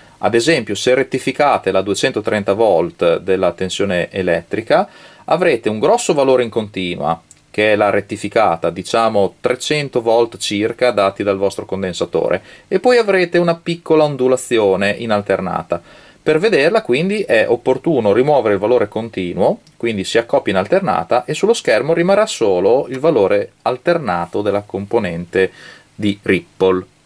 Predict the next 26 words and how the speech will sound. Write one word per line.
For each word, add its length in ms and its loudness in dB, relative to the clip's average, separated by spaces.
In 80 -10
questo 260 0
momento 400 2
io 140 4
ho 40 6
i 60 2
due 160 -4
canali 480 0
perché 340 -2
il 220 0
mode 600 2
è 180 0
settato 600 -2
su 140 -10
questo 380 -4
alt. 420 -2
Ovviamente 540 0
se 120 -2
vado 220 2
su 160 -8
canale 380 0
due 320 2
avrò 240 0
solo 260 0
il 80 2
due, 420 -2